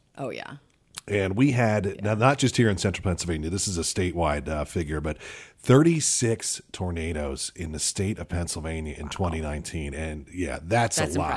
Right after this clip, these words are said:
Speaker 1: impressive.
Speaker 2: Uh, that's, uh, seventeen above average. So to put it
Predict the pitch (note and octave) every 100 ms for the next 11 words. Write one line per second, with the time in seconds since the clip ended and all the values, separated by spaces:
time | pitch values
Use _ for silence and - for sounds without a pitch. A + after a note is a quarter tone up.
0 | - - - - - F#2+ F#2 F2 A2+ A2+
1 | - - - - - - - F#2 F2 F2
2 | - D3+ D#3+ E3+ - - D#3+ D#3 - G2+
3 | A2 A2 G#2 - G#2 G2 E2 C#2+ - A#2+
4 | G#2+ G2 - F#2+ A#2+ G#2+